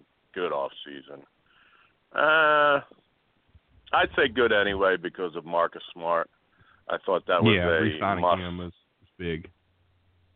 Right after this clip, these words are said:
Speaker 1: Yeah, I
Speaker 2: I
Speaker 1: wish
Speaker 2: love
Speaker 1: I had
Speaker 2: that.
Speaker 1: some, uh, some stuff that we don't have in common to say, but we both like Marcus Smart.
Speaker 2: <laughs>
Speaker 1: Um,
Speaker 2: How can we not?
Speaker 1: Yeah, some, some don't get it though.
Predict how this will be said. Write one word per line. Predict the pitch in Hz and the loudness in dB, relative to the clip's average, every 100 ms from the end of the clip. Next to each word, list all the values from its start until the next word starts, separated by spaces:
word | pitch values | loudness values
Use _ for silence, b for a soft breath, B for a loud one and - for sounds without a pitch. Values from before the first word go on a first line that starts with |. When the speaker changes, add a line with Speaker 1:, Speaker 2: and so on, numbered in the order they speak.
| _ _ _ _ | _ _ _ _
Speaker 1:
Yeah, | 95 95 90 87 82 - | -2 2 4 4 2 0
I | 80 107 | 0 4
Speaker 2:
I | |
Speaker 1:
wish | 120 110 | 4 4
Speaker 2:
love | 104 | 0
Speaker 1:
I | 87 | 2
had | 90 | 0
Speaker 2:
that. | - - | -2 -10
Speaker 1:
some, | 85 | -4
uh, | 85 80 76 73 _ _ _ _ _ _ | -2 -2 -4 -8 _ _ _ _ _ _
some | - 85 - | -14 -14 -2
stuff | 104 92 - | 0 0 -2
that | 82 | -6
we | 82 | -6
don't | 78 82 87 - | -4 -2 -2 -6
have | 78 90 82 78 | -4 0 0 -2
in | 76 - | -12 -6
common | 90 85 82 78 73 | 0 2 2 -4 -12
to | 78 - | -16 -6
say, | 87 80 78 | -2 -2 -2
but | 80 | -6
we | 80 | -10
both | 76 82 76 | -6 -6 -4
like | 82 73 | -6 -6
Marcus | 80 71 76 - | -6 -6 -10 -14
Smart. | 85 80 76 76 | -6 -4 -4 -6
Speaker 2:
<laughs> | B B B B 120 95 - | B B B B -8 -8 -2
Speaker 1:
Um, | 90 82 80 78 | 2 4 4 2
Speaker 2:
How | 104 95 | 0 0
can | 101 | 0
we | 101 | 2
not? | 104 98 92 _ _ _ _ _ - - _ - _ - B B B | 4 2 0 _ _ _ _ _ -20 -20 _ -20 _ -20 B B B
Speaker 1:
Yeah, | - 139 139 127 - - - | 0 2 4 0 -6 -20 -2
some, | 160 190 - 135 | 0 0 -4 -2
some | 147 151 | 0 2
don't | 147 143 | 2 2
get | 147 143 | 2 2
it | 131 - | 0 -2
though. | 92 | -2